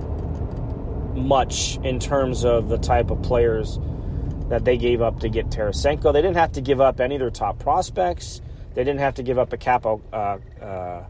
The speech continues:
Capo Kakin. They didn't have to give up, uh, an Alexis Lafreniere, right? And now they're potentially looking to add maybe Patrick Kane. And again, I don't know, because this is a,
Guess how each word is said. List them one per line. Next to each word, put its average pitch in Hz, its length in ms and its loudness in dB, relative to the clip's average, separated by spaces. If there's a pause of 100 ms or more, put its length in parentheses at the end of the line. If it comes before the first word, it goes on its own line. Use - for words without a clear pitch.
(200)
Capo 120 240 0
Kakin. 147 540 2 (1600)
They 117 120 4
didn't 127 180 0
have 127 200 0
to 120 80 -8
give 120 220 2
up, 117 340 4 (640)
uh, 107 320 0
an 117 120 -4
Alexis 120 420 0
Lafreniere, 123 880 2 (960)
right? 139 280 4
And 135 100 -2
now 135 220 4
they're 139 240 2
potentially 135 580 -4
looking 127 340 0
to 123 60 4
add 123 500 2 (960)
maybe 131 400 0
Patrick 139 480 0
Kane. 156 380 0
And 135 160 -2
again, 151 300 2
I 147 120 2
don't 165 240 -2
know, 143 360 2 (300)
because 143 320 4
this 175 200 0
is 160 140 -2
a, 147 260 6